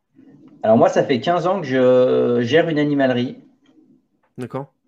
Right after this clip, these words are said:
Speaker 1: Voilà, sur la Haute-Savoie. Et, euh, j'ai deux boutiques en ligne à côté dans le sous-vêtement, euh, en tant que micro-entreprise. Voilà.
Speaker 2: D'accord.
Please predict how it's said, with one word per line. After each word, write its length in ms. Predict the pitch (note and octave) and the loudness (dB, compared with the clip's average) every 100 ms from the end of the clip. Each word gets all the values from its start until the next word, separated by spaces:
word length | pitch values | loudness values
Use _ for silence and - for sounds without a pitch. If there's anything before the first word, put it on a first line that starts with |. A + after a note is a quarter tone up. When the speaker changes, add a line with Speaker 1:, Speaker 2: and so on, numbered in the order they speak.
| _ _ _ _ | _ _ _ _
Speaker 1:
Voilà, 400 | A#2+ A#2 A2+ A2+ | -2 2 2 -2
sur 180 | - C3 | -4 -2
la 80 | B2 | 0
Haute-Savoie. 600 | A#2+ B2+ A#2+ B2+ D#3 - - - - - - | -2 -2 -2 0 -2 -4 -14 -20 -20 -20 -6
Et, 240 | B2+ C#3+ | 2 4
euh, 100 | C3 | 4
j'ai 140 | A#2+ B2+ | 2 0
deux 120 | C#3 | 0
boutiques 340 | C#3 C#3+ D3 | -2 -6 -4
en 100 | C3 | -2
ligne 200 | B2+ C3+ | 0 0
à 60 | A2+ | 0
côté 260 | A2+ A2 A#2 | -2 -2 0
dans 120 | A2 | 0
le 40 | |
sous-vêtement, 720 | G#2 A2+ G#2+ A2 G#2+ A2 G#2+ | -4 -6 -6 -4 -4 -2 -2
euh, 100 | F#2+ | -2
en 220 | F#2 - A2+ | -4 -6 -4
tant 180 | A2+ | -4
que 60 | A2+ | -2
micro-entreprise. 720 | A#2 - A2 G#2 A2+ - - | -2 0 -2 -2 -8 -10 -12
Voilà. 280 | - - - _ _ _ _ | -12 -12 -16 _ _ _ _
Speaker 2:
D'accord. 360 | D#3+ G#3 F#3+ | -4 -2 -4